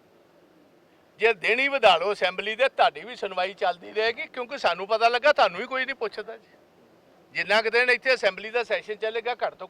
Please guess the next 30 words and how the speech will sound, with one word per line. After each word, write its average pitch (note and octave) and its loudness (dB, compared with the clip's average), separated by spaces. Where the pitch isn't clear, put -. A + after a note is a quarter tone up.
ਘੱਟ G#3+ -4
ਕੋਈ A3+ -6
ਚਾਰ E3+ -2
ਦਿਨ G3+ -10
ਤੁਹਾਡੀ G3 -6
ਵੀ G3 -20
ਸੁਣਵਾਈ F3+ -12
ਰਹਿ F#3 -10
ਜਾਏਗੀ।" G#3 -20
ਸੋ D#4+ -2
ਇਹ D4 4
ਸਾਰੇ - 0
ਇਸ਼ੂਜ਼ F3 -12
ਜਿਹੜੇ C#3+ -6
ਨੇ, B2+ -20
law F3 2
and E3 0
order D3+ -10
ਦਾ, C3 -8
ਬਰਗਾੜੀ G3+ 2
ਬਹਿਬਲ A3+ 4
ਕਲਾਂ D#3 -6
ਦਾ, - -20
ਵੇਖੋ C#4+ 6
ਬਰਗਾੜੀ G#3 0
ਬਹਿਬਲ A#3+ 4
ਕਲਾਂ E3+ -4
ਤੇ - -20
ਇਹਨਾਂ C#4 6
ਨੇ B3 4